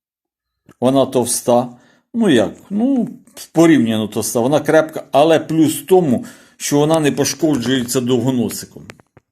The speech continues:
Тому що тонку скорлупу дуже легко пошкоджує довгоносик.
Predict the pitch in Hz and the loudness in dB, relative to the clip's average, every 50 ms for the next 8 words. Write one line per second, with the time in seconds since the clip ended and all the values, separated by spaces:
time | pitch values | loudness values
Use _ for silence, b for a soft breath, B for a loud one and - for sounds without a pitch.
0 | - _ _ _ _ _ - - - - - 143 143 143 135 - - 131 - 139 | -20 _ _ _ _ _ -18 -16 -14 -10 -6 -4 -2 -2 -2 -2 -4 -6 -4 -4
1 | 160 160 170 170 - 254 262 247 240 240 - - 240 - - - - - 165 160 | -2 -2 -2 -4 -4 -2 -2 -2 -2 -4 -8 -12 -16 -16 -16 -10 -6 -2 0 2
2 | 165 160 156 160 175 170 160 151 160 B B B B B - 135 135 180 220 208 | 2 0 0 0 -2 -2 -2 -2 -4 B B B B B -14 -8 -4 -2 -2 0
3 | 170 156 147 139 143 170 170 170 - 143 117 - 135 120 - - - 160 147 131 | 2 2 2 4 4 2 0 0 -2 -4 -4 -4 -6 -8 -8 -6 -6 -6 -6 -6
4 | 131 131 120 117 123 131 123 120 120 120 120 - 135 127 143 139 120 107 117 113 | -8 -10 -10 -6 -4 -2 0 0 0 -2 -4 -8 -6 -4 -2 -2 0 0 -2 -2
5 | 98 98 92 - - 95 | -4 -6 -8 -12 -14 -16